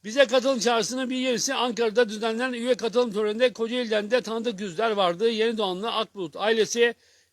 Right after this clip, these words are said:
e, Cumhuriyet Halk Partisi'ne katılmış. Ankara'daki törenden fotoğrafta kullanılmış ki,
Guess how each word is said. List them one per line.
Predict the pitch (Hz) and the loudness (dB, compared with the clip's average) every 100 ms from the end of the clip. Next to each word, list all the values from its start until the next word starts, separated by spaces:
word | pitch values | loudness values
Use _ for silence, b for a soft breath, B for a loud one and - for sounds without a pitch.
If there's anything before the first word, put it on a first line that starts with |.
| - | -10
e, | 185 185 185 185 180 180 175 - _ _ _ _ | -4 -2 -2 -2 -2 -4 -8 -14 _ _ _ _
Cumhuriyet | 196 214 226 | -6 -2 -2
Halk | 196 | -2
Partisi'ne | 190 175 180 | -4 -4 -4
katılmış. | 165 175 185 208 233 - _ _ _ _ _ _ - - - | -4 -6 -6 -4 -6 -8 _ _ _ _ _ _ -20 -18 -6
Ankara'daki | 214 185 196 165 156 202 | -4 -2 -2 -4 -4 -6
törenden | 180 185 180 190 208 | -4 -4 -4 -4 -4
fotoğrafta | - 185 190 151 202 | -6 -6 -4 -4 -8
kullanılmış | 160 185 143 175 196 | -8 -8 -6 -6 -8
ki, | - 208 190 | -8 -6 -6